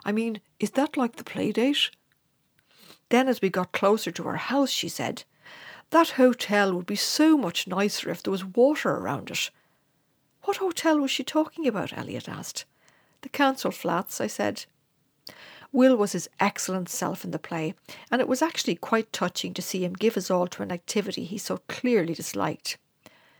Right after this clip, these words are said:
And when I saw how many solo numbers Jack had to sing, I could kinda see why our boy was selling pies and saying, "Nice pies, lad."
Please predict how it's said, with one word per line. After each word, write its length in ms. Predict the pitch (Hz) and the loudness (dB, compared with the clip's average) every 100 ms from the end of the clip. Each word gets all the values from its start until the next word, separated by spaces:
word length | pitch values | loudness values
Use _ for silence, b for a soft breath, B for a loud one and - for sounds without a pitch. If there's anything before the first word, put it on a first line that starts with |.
| b | b
And 100 | 185 | -4
when 100 | 185 | 0
I 100 | 180 | 0
saw 340 | - - 220 | 0 4 4
how 100 | 208 | 4
many 260 | 175 185 - | 2 0 -2
solo 460 | 175 - 196 185 170 | -4 4 4 6 2
numbers 480 | 175 185 165 98 | 0 -2 -4 -6
Jack 380 | - - 190 214 | -6 -2 -2 -4
had 160 | - - | -8 -10
to 100 | - | -10
sing, 300 | - 139 151 | -6 -6 -6
I 80 | 175 | -8
could 240 | - - | -10 -10
kinda 280 | - 220 208 | -6 -4 -4
see 360 | - 190 190 B B B | -6 -4 -6 B B B
why 160 | 202 185 | 0 2
our 220 | 185 190 | 4 4
boy 340 | 196 180 175 | 4 4 4
was 140 | 170 185 | 2 -2
selling 340 | - 170 165 | -2 -2 -2
pies 440 | 185 - 170 170 196 | -6 -2 0 0 -2
and 100 | 180 | -6
saying, 320 | 180 160 180 | -4 -4 -2
"Nice 300 | 180 185 - | -2 -2 -4
pies, 560 | - - 208 196 208 | -10 -4 -2 -2 -2
lad." 400 | 254 202 185 190 | -4 -4 -6 -8